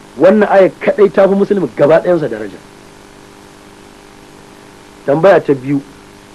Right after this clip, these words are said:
Sura ta hudu, aya ta ɗari da sittin da shida tana ce mana, "Rusulan mubashirina wa munzirina li alla yakuna lin-nasi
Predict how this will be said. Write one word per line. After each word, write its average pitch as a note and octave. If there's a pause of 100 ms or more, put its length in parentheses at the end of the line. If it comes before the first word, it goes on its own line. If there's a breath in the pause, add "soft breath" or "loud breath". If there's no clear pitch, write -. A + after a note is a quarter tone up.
(1000)
Sura G3
ta -
hudu, D3+
aya E3
ta -
ɗari C#3
da C3+
sittin D#3
da B2+
shida C#3
tana C#3
ce C3+
mana, A2 (480)
"Rusulan B2+
mubashirina C#3+
wa A#2+
munzirina B2
li A2+
alla E3
yakuna D3+
lin-nasi C3+